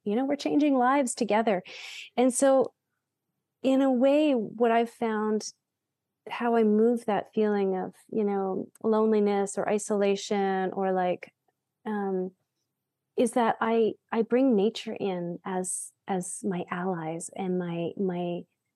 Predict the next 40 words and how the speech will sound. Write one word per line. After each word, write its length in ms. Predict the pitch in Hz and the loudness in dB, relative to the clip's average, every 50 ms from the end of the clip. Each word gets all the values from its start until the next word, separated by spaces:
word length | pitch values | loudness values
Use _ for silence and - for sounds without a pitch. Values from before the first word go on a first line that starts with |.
| _ _ _ - | _ _ _ -16
collaborators. 880 | - - 196 185 175 175 180 175 175 165 156 - - - - - - - - | -10 -6 -4 -2 -2 -2 -4 -4 -4 -6 -6 -8 -10 -12 -12 -12 -14 -12 -10
So, 300 | - - - 220 208 196 | -8 -4 -2 -2 -2 -2
for 160 | - - 214 | -2 -2 -2
example, 400 | 208 190 - 202 196 196 196 208 | -2 -2 0 0 0 0 0 0
I 60 | - 202 | -2 -2
have 120 | 202 202 | -2 -4
a 40 | 202 | -4
tree 360 | 202 - - 240 233 233 220 | -6 -4 -4 -2 0 2 2
that 120 | 202 185 | 2 2
I 80 | 185 180 | 0 0
visit 340 | 170 180 170 180 175 - - _ _ - | 0 -2 -2 -2 -2 -4 -4 _ _ -8
every 220 | - 185 175 180 175 | -6 -4 -2 -2 -2
day. 400 | - 170 160 160 160 175 185 - | -2 -2 -2 -2 -2 -2 -4 -4
Um, 420 | - 202 185 180 175 175 - - - _ _ _ _ _ - | -4 -4 -4 -4 -4 -6 -8 -10 -14 _ _ _ _ _ -6
I 60 | 214 202 | -4 -2
have 140 | 208 190 | 0 2
a 240 | 196 190 190 - - - | 2 2 2 2 0 0
one, 320 | 202 202 196 190 185 190 - | 0 2 2 2 2 0 -2
I 120 | 214 196 190 | -2 -4 -2
have 120 | 185 185 | -2 -4
a 40 | 190 | -4
puppy 340 | - - 196 - - 175 175 - - | -4 -4 -4 -2 -2 -4 -4 -4 -6
that, 140 | - 175 - - - - | -8 -8 -10 -10 -8 -8
that's 180 | 185 - - | -8 -6 -4
one 180 | - 180 175 180 | -4 -2 -2 0
year 160 | 175 175 175 | -2 -2 -2
old 200 | 175 170 170 170 | -2 -2 -2 -2
now, 260 | 175 170 170 170 170 | -4 -4 -4 -4 -4
and, 140 | 175 175 175 - - - - - - - 208 - - | -6 -8 -10 -12 -18 -20 -18 -18 -20 -20 -10 -2 0
and 340 | 208 202 202 208 202 - | 2 4 4 4 2 0
so 180 | - - 240 220 | 0 2 4 4
we, 400 | 214 214 208 202 196 190 175 - - | 6 4 4 4 2 2 0 -2 -2
I'm 180 | 202 196 196 | 0 0 2
on 140 | 190 190 196 | 2 2 0
this 180 | 185 170 - - | 0 -2 0 0
walk 240 | 185 175 175 - - | 0 0 0 -2 -6
with 120 | 185 - | -8 -6
her 280 | - 180 165 160 - _ _ _ _ _ _ _ _ _ _ _ - | -4 -4 -4 -6 -8 _ _ _ _ _ _ _ _ _ _ _ -2
every 240 | 196 185 170 180 165 | 0 0 0 0 -2
day. 300 | 165 147 - - - | -2 -4 -6 -8 -12